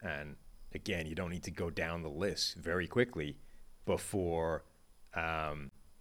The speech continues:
like, before you hit them. Before you hit, like, Will Mc-, uh, Will Anderson is your one guy that isn't the giant outlier. Everybody else is gonna be an outlier, essentially, if they hit.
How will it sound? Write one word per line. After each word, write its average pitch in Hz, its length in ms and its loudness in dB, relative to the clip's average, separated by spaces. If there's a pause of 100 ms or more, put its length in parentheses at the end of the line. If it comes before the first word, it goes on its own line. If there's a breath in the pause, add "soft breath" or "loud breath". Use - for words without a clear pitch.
(680)
like, 90 160 0
before 104 260 4
you 90 120 4
hit 127 160 6
them. - 80 -2 (260)
Before 95 300 2
you 85 80 2
hit, 113 160 0
like, 90 160 0 (100)
Will 101 200 4
Mc-, 104 260 2
uh, 85 240 2
Will 104 240 4
Anderson 104 400 6
is 85 200 2
your 85 160 2
one 95 180 4
guy 92 180 10
that 92 100 8
isn't 110 200 8
the 73 60 2
giant 82 300 2
outlier. 80 400 6
Everybody 98 300 4
else 104 280 8
is - 80 -2
gonna 92 200 2
be 95 80 6
an 85 80 6
outlier, 80 420 6
essentially, 78 460 0
if 76 80 -4
they 80 120 0
hit. 90 260 2